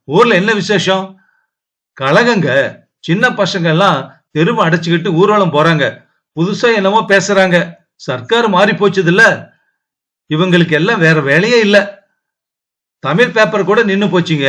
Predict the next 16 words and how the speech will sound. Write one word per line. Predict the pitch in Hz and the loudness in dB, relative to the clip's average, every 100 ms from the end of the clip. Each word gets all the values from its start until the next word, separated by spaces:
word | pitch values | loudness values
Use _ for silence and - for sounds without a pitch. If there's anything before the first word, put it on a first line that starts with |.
| 143 | 2
இன்னைக்கு | 143 123 | 0 -4
வரவே | 131 139 165 202 | -2 0 2 2
இல்ல." | 214 185 170 - _ _ _ _ _ _ _ | 2 0 -2 -6 _ _ _ _ _ _ _
"நீ | 151 160 | 0 0
இப்ப | 160 147 156 | 2 -2 -4
புதுப்பாளையம் | 196 - 233 214 165 | -4 0 2 2 2
வர்றியா | 156 160 208 214 | 2 2 2 2
இல்லையா, | 185 180 180 175 | 2 2 0 -4
அதை | 143 160 | -4 0
சொல்லு." | 175 180 180 175 - _ _ _ _ _ 147 | 0 2 0 -2 -12 _ _ _ _ _ -4
"பத்து | 143 113 | -4 -2
ரூபா | 160 190 214 | 0 2 2
ஆகுங்க." | 185 180 165 160 160 - _ _ _ _ _ _ _ _ _ - | 2 2 2 0 -2 -12 _ _ _ _ _ _ _ _ _ -16
"உங்க | 123 156 170 | -6 0 2
ராஜ்யம்ப்பா | 147 190 180 214 190 196 | 4 2 2 -2 0 2
இப்போ." | 185 - 180 | 2 4 4